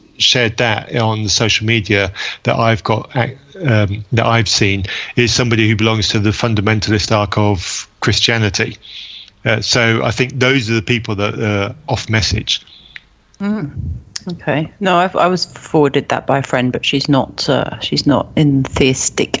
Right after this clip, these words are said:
Speaker 2: leanings of any kind. But, um, um, yeah, I'd say, well, in the U K, I believe what the Church of England, uh,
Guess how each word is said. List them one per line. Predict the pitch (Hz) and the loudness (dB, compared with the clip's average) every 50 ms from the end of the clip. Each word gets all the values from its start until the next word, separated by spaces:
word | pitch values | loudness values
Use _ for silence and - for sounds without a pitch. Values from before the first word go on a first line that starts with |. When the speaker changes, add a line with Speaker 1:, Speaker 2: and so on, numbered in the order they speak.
| - 175 | 2 2
Speaker 2:
leanings | 165 160 151 156 151 151 147 147 147 | 4 4 6 6 6 6 6 6 4
of | 151 143 131 | 4 2 2
any | 151 143 147 147 | 2 4 2 2
kind. | 147 - 147 135 139 143 151 147 | 2 2 2 2 4 2 2 2
But, | 156 - - - - 156 | 0 -2 -2 -2 0 0
um, | 143 143 147 147 147 - - - - - - - - - | 2 2 2 0 -2 -6 -14 -14 -14 -14 -14 -16 -14 -4
um, | - 139 151 151 147 147 147 147 147 147 151 151 147 147 - | -2 0 2 2 2 2 2 2 4 4 2 2 0 -2 -4
yeah, | - 175 180 175 165 170 | 0 2 2 4 4 2
I'd | 180 175 | 0 0
say, | - - 190 175 | 0 0 2 2
well, | 160 170 185 180 175 | 4 4 4 2 4
in | - 202 208 | 2 2 0
the | 208 208 | 2 0
U | 214 208 | 0 0
K, | - 220 | 0 2
I | 196 190 | 0 2
believe | 180 190 196 202 190 175 170 | 0 0 0 0 0 0 -4
what | 160 - | 0 0
the | 170 | 0
Church | 170 - - 160 - - - | 0 0 -2 -2 -2 -2 -4
of | 160 | -2
England, | 165 165 156 151 147 151 147 147 - - - | 0 2 2 2 2 2 0 -2 -4 -8 -4
uh, | - 147 147 147 147 147 143 143 139 143 143 | -2 0 2 2 2 2 2 2 0 0 -2